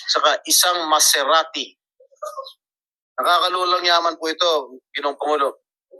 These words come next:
Kung doon sa twenty-eight luxury cars na inamin ni Sara na pag-aari nila sa,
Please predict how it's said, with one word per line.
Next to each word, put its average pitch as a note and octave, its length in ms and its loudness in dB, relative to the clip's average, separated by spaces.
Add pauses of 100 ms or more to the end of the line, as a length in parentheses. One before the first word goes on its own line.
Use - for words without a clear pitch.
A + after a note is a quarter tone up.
(1400)
Kung F3 240 -4
doon G#3 240 2
sa G#3 160 2
twenty-eight G3+ 640 0
luxury F3 400 0
cars F3 720 0
na D3+ 160 0
inamin E3+ 400 2
ni D#3 40 4
Sara F3+ 480 2
na - 360 -16
pag-aari E3 560 2
nila E3 240 0
sa, E3 160 -2